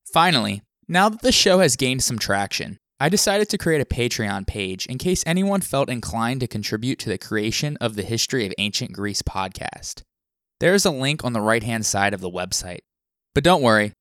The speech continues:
the podcast will still remain free regardless.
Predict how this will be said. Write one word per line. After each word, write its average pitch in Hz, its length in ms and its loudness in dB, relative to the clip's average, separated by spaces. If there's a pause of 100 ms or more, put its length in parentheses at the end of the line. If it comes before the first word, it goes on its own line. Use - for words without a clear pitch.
(180)
the - 80 -2
podcast 185 640 2
will 139 60 0
still 147 300 2
remain 120 360 0
free 117 340 -2
regardless. 101 720 0